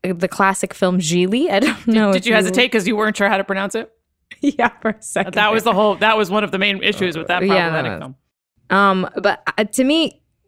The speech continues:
Speaker 1: I thought they met after this film, but they actually met during the filming of this. And by the time this movie came out, <laughs> everything had blown up. But it was two, they met in two thousand and one.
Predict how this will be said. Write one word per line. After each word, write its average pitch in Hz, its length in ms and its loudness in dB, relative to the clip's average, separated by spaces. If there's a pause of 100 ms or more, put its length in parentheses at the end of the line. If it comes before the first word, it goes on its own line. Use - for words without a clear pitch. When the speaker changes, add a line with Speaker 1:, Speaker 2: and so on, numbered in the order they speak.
(120)
Speaker 1:
I 214 220 2
thought 240 280 -2
they 202 160 2
met 185 200 2
after 175 280 0
this 202 240 -2
film, 226 340 0
but 175 160 0
they 180 140 0
actually 180 340 -2
met 170 260 -2 (440)
during 170 240 0
the 139 60 -6
filming 180 420 -2
of 180 120 -2
this. 190 340 0
And 175 180 -2
by 165 120 0
the 165 100 -4
time 196 220 0
this 180 120 -2
movie 175 200 -2
came 185 220 0
out, 185 280 0 (540)
<laughs> - 460 -20
everything 202 280 2
had 180 160 -2
blown 170 180 0
up. - 160 -6 (340)
But 202 340 4
it 196 80 -2
was 190 160 -2
two, 214 100 -2
they 190 160 2
met 190 320 2
in 202 240 0
two 202 120 -2
thousand 180 340 0
and 190 160 2
one. 156 280 -2